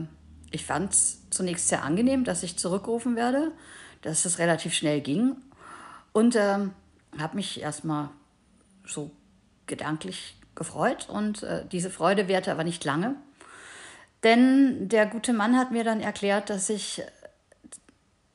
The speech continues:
gerne mit meinem Blindenführhund kommen könnte, was mich sehr freuen würde,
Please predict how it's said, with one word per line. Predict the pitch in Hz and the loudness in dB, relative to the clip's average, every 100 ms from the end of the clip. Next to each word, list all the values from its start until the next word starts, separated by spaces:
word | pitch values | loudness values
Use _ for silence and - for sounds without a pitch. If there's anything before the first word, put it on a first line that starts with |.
| _ - | _ -8
gerne | 180 190 269 | 4 6 8
mit | 285 233 | 8 6
meinem | 208 196 | 0 -2
Blindenführhund | 202 - 185 196 180 - | -4 -4 -6 -4 -6 -4
kommen | 143 170 220 214 - | -2 -2 -2 -6 -6
könnte, | 175 170 214 330 330 180 - | -2 -2 -2 -4 -6 -12 -16
was | - - 143 151 | -16 -12 -8 -6
mich | 143 | -6
sehr | - 131 | -8 -8
freuen | - 139 170 | -8 -4 -2
würde, | 233 311 | 0 -2